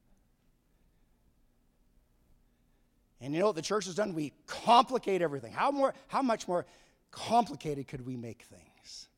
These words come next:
That's not Jesus. Jesus simplifies it. We stay in faith.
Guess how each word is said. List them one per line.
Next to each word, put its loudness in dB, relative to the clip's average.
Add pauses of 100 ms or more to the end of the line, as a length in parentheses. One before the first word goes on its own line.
(1300)
That's -8
not -12
Jesus. -18 (1120)
Jesus -12
simplifies -14
it. -20 (4000)
We -14
stay -4
in -4
faith. -2